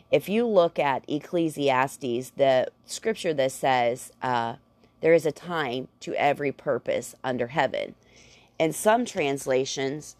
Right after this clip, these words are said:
it's worded a little differently, and it actually will say things like, "There is an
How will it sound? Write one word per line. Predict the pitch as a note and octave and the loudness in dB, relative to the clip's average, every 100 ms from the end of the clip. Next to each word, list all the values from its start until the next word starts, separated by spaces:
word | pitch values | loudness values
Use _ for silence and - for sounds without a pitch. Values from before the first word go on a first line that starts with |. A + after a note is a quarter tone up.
| - | -4
it's | C#3 E3+ | -4 2
worded | G#3 G3+ D#3 | 2 4 2
a | C#3 | 0
little | C#3 C3 C3 | 2 0 0
differently, | C#3+ C#3 C3+ B2 C3 D#3+ E3 _ _ _ _ _ _ _ - | 2 2 0 -6 -4 -4 -8 _ _ _ _ _ _ _ 0
and | D3+ | 4
it | D3+ | 8
actually | D#3 D#3 - C#3+ C3+ - - | 8 6 0 -2 -4 -8 -4
will | D#3 C#3+ | 0 2
say | - D3 C#3 C3+ C3+ - - _ | 2 4 6 4 0 -14 -20 _
things | - D#3+ D3+ | 2 2 6
like, | C#3+ C3+ - | 6 4 4
"There | D3 C#3+ | 6 6
is | C#3+ | 6
an | D3 | 0